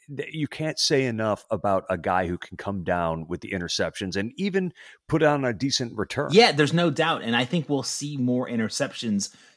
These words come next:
Speaker 2: coming Hyde's way if the pass rush is able to, uh, to improve itself in twenty twenty-one because of the fact that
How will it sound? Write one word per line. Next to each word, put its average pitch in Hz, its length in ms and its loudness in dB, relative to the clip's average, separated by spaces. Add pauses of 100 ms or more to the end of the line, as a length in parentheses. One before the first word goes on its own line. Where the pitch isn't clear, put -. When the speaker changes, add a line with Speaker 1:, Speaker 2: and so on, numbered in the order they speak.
Speaker 2:
coming 143 280 2
Hyde's 117 400 2
way 127 280 2
if 113 140 -2
the 127 100 -4
pass 131 440 0
rush 101 220 -2
is 107 120 -4
able 98 260 -2
to, 101 260 -4
uh, 90 160 -2
to 117 200 -6
improve 107 380 -4
itself 104 480 -6 (360)
in 123 140 -2
twenty 127 320 0
twenty-one 127 480 0
because 110 340 -4
of 110 80 -4
the 113 80 -4
fact 110 460 -2
that 110 240 0